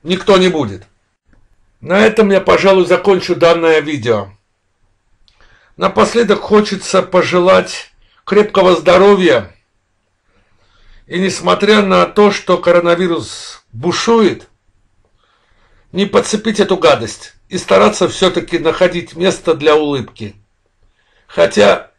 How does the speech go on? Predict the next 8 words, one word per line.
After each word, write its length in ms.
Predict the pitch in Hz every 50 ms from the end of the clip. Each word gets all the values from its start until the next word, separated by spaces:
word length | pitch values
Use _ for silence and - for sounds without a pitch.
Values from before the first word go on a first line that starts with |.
| _ _ _ _ _ _ _ _ _ _ _ _ _ _ _ _ _ _ _ _ _ _ _ _ _ _ _ _ _ _ _ _ _ _ _ _ _ _ _ _ _ _ _ _ _ _ _ - - - - - - - -
улыбаться 800 | 139 165 180 180 180 190 202 208 - - - 202 190 175 - - - - - - - - _ - - - _ _ _ _ _ _ _ _ _ _ _ _ _ _ _ _ - _ _ _
нечему, 680 | - 160 196 202 190 - - 170 147 131 107 98 - - _ _ _ _ _ _ _ _ _ _ _ _ _ _ - _ _ _ _ _
пока 300 | _ 151 - - - 180
этот 220 | 170 165 160 165 -
коронавирус 760 | - 170 165 160 165 165 165 175 202 208 196 - - - -
не 420 | 160 160 165 160 156 151 135 - - - _ - _ _ _ _ _ _ _ _ _ _ _ _ _ _ _ _ _ _ _ _ _ _ _ _ _ _ _
закончит 680 | 143 139 175 185 185 - 208 208 190 - - 165 120
свою 500 | - - 165 170 165 170 170 170 - 107